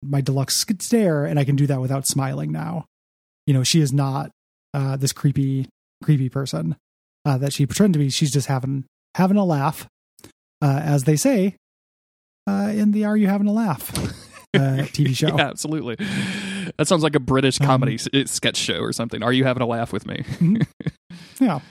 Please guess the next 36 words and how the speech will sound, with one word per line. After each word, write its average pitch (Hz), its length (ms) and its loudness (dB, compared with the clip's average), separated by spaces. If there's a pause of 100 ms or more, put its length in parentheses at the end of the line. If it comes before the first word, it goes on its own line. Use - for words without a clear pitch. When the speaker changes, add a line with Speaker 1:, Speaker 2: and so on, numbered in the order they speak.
(520)
Speaker 1:
Um, 165 480 2
she, 208 360 2
uh, 160 460 0 (440)
Yo-, 170 160 4
Yo-Go 170 360 2
Girl 165 220 0
asked 151 340 0
her 151 160 4
to 143 260 2
check 156 300 0
in 147 180 2
with, 139 220 0
uh, 135 160 0
Zeitgeist, 147 640 -2
and, 139 520 0
uh, 135 260 -4
Mister 139 200 0
Sensitive 139 340 0
overhears 143 400 2
this, 147 320 -2 (600)
gets 143 160 2
frustrated, 139 640 0 (500)
uh, 139 360 2
and 147 300 4
Yo-Go 151 180 4
Girl 143 260 2
and 151 80 -4
Anarchist 135 500 0
kind 139 200 2
of 139 360 0
<laughs> - 40 -12
conspire, 143 720 0 (200)
and 147 120 4
they're 143 60 4
just 135 220 0
like, 143 340 -4